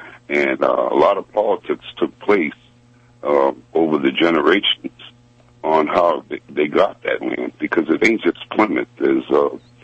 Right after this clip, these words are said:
uh, Kingston's involved, and in fact, I'm in Rhode Island, and, uh, the Newport Tower has a, a great history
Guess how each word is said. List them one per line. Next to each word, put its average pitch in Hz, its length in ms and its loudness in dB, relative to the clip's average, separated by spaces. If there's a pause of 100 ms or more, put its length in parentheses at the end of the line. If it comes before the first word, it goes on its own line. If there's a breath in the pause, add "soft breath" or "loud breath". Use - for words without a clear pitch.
(440 soft breath)
uh, 60 240 -2
Kingston's 76 680 2
involved, 73 720 0
and 60 260 -6 (560 soft breath)
in 92 140 -2
fact, 110 280 2
I'm 107 160 0
in 92 140 2
Rhode 78 240 2
Island, 80 440 0 (280)
and, 67 400 0
uh, 67 240 2 (800)
the 73 360 0 (300)
Newport 87 500 2 (100)
Tower 104 320 2
has 76 280 -6
a, 65 400 -8
a 69 80 -6
great 76 480 0 (120)
history 67 440 -8